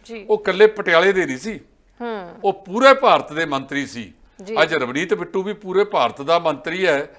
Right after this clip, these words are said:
Speaker 2: ਜੇ
Speaker 1: ਹੂੰ।
Speaker 2: ਕੱਲ੍ਹ ਨੂੰ ਇਹ ਕਿ ਇਹ ਭਾਜਪਾ ਦਾ ਮੰਤਰੀ ਹੈ, ਨਹੀਂ।
Speaker 1: ਜੀ।
Speaker 2: ਹੁਣ ਉਹ ਪੂਰੇ ਭਾਰਤ ਦਾ ਮੰਤਰੀ ਹੈ ਤੇ ਜੇ ਪ੍ਰਨੀਤ ਕੌਰ ਹੋਰਾਂ ਨੇ ਉਹਨਾਂ ਨੂੰ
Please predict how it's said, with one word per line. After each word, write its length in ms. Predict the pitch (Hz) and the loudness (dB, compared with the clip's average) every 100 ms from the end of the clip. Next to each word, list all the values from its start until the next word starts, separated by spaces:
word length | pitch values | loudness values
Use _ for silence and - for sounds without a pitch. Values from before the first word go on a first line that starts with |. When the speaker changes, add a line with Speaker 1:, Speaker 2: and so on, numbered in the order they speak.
| _ - | _ -8
Speaker 2:
ਜੇ 100 | 175 | -4
Speaker 1:
ਹੂੰ। 80 | 180 | 0
Speaker 2:
ਕੱਲ੍ਹ 200 | 175 214 | 0 2
ਨੂੰ 120 | 240 | 6
ਇਹ 120 | 226 | 6
ਕਿ 120 | 226 | 4
ਇਹ 100 | 226 | 0
ਭਾਜਪਾ 460 | 220 220 147 131 175 | 0 2 0 0 -2
ਦਾ 120 | 180 | 0
ਮੰਤਰੀ 380 | 180 175 190 196 | -2 -4 -6 -4
ਹੈ, 60 | 190 | -4
ਨਹੀਂ। 540 | 127 107 131 185 120 - _ _ _ | -6 -6 -2 -2 -4 -14 _ _ _
Speaker 1:
ਜੀ। 400 | 180 226 180 90 _ | -12 -10 -10 -16 _
Speaker 2:
ਹੁਣ 100 | 170 | 0
ਉਹ 80 | 214 | 0
ਪੂਰੇ 300 | 214 185 202 | 0 0 2
ਭਾਰਤ 320 | 208 175 123 | 2 2 2
ਦਾ 140 | 107 180 | 2 0
ਮੰਤਰੀ 480 | 156 127 - 190 | 0 -4 -6 -2
ਹੈ 280 | 175 131 131 - _ _ | -2 -2 -6 -20 _ _
ਤੇ 120 | 175 | -6
ਜੇ 140 | 170 170 | -4 -4
ਪ੍ਰਨੀਤ 400 | 147 135 170 190 | -6 -6 -6 -6
ਕੌਰ 200 | 190 165 | -4 0
ਹੋਰਾਂ 280 | 160 156 | 2 0
ਨੇ 80 | 147 | -2
ਉਹਨਾਂ 320 | 160 147 165 | -6 -6 -6
ਨੂੰ 240 | 156 147 | -4 -8